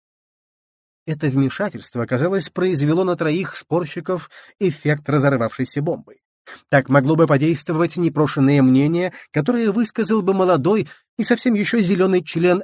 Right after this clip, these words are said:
Атениума на компанию епископов и генералов в курительной клубе. На секунду воцарилось шокированное молчание,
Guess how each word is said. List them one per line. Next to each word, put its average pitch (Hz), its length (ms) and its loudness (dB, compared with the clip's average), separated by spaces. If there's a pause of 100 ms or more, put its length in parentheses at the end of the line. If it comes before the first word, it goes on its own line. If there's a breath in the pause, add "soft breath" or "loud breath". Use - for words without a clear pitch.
Атениума 127 880 0 (160)
на 147 160 4
компанию 160 520 4
епископов 175 760 -2
и 220 60 -4
генералов 156 800 0
в - 120 -20
курительной 147 500 2
клубе. - 360 -12 (500 loud breath)
На 147 140 6
секунду 143 500 4
воцарилось 147 500 2
шокированное 147 640 0
молчание, 170 720 -2